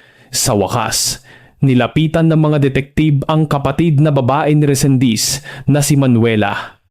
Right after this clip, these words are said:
sapagkat siya lamang ang tanging taong regular na kinokontak ng suspek. Hiningi nila ang kanyang tulong sa panawagan kay Resendiz na sumuko. Sinabi ni Manuela na ilang beses siyang kinontak ng kanyang kapatid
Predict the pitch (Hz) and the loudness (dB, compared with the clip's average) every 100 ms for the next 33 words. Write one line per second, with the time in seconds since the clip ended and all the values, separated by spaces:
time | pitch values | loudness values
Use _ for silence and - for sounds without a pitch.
0 | _ - 170 165 131 127 131 - 139 117 | _ -4 -2 -2 -2 -2 -2 -2 0 0
1 | 135 151 147 143 143 139 120 156 160 175 | 2 2 0 0 0 0 0 0 2 2
2 | 160 151 147 156 143 123 123 127 127 135 | 2 0 0 2 2 2 2 2 2 0
3 | 139 120 104 123 135 127 135 139 131 117 | 0 0 2 0 0 0 -2 0 0 0
4 | 120 - - 123 - - _ _ _ _ | -2 -2 -4 -6 -10 -20 _ _ _ _
5 | _ _ _ _ _ _ _ _ _ - | _ _ _ _ _ _ _ _ _ 0
6 | 160 139 123 127 170 170 156 147 147 147 | 2 4 4 4 4 4 2 0 0 0
7 | 143 131 113 160 165 151 156 135 131 120 | 2 2 2 2 2 4 2 0 -2 0
8 | 110 117 143 139 139 131 123 110 - 156 | 2 2 0 0 0 0 0 0 0 0
9 | 147 147 - 131 127 123 123 110 110 110 | 2 0 0 0 2 0 2 2 2 0
10 | 110 - _ _ - 151 123 117 127 127 | -2 -4 _ _ -4 0 0 0 2 2
11 | 113 107 123 127 123 123 - - - - | 2 2 2 2 0 -4 -12 -20 -20 -4
12 | 147 165 165 151 135 147 143 147 - 143 | -2 2 2 2 2 2 2 0 0 0
13 | 127 120 127 127 135 143 127 120 123 113 | 2 2 2 0 -2 0 0 0 0 2
14 | 117 120 123 123 110 90 | 0 -2 -4 -2 -2 -2